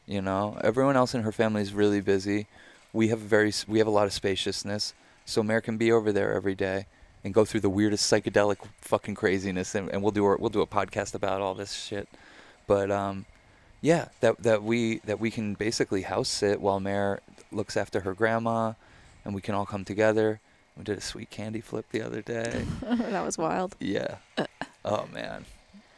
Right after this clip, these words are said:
Speaker 1: That was wild.
Speaker 2: That was wild. Cruising around on a little rented golf cart to the beach with Mowgli loving it, and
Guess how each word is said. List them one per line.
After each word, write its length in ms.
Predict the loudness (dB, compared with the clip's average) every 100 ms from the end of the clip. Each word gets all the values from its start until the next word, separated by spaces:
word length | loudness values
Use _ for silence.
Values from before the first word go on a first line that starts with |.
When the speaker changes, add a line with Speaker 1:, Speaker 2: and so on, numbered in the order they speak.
| _ _ _ _ _ _
Speaker 1:
That 180 | -6 -6
was 240 | -6 -8
wild. 360 | -10 -12 -12 -8
Speaker 2:
That 140 | -4 -2
was 200 | -2 -2
wild. 420 | 0 0 0 -2
Cruising 320 | 2 2 4
around 320 | 0 2 0 -2
on 80 |
a 80 | 0
little 220 | 0 0
rented 340 | 0 -2 -2 0
golf 260 | 0 0
cart 340 | 0 2 2 0
to 60 | -6
the 60 |
beach 440 | -6 -2 0 -2 -2
with 120 | 0
Mowgli 460 | 4 4 6 4 2
loving 420 | 2 2 4 2
it, 340 | 2 2 0
and 260 | -2 -6